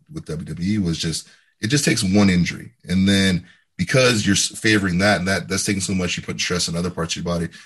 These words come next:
then that leads to something else. So you get kind of stuck in this cycle where if you don't give yourself enough time to get a hundred percent healthy, to get back where you just say, "Nah, I'm good," brush it off,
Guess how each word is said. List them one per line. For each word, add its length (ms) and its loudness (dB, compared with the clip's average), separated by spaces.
then 120 -4
that 140 -2
leads 200 0
to 60 -4
something 340 -6
else. 320 -10
So 460 0
you 100 2
get 140 4
kind 180 4
of 80 2
stuck 220 2
in 100 0
this 140 0
cycle 340 0
where 240 0
if 200 -8
you 60 -2
don't 280 0
give 120 0
yourself 340 -2
enough 340 -2
time 320 -4
to 100 -14
get 220 0
a 60 -12
hundred 260 -4
percent 260 -8
healthy, 360 -18
to 80 -10
get 200 2
back 200 -4
where 100 -4
you 60 0
just 160 0
say, 120 -4
"Nah, 200 2
I'm 120 2
good," 220 0
brush 260 0
it 60 -4
off, 280 -2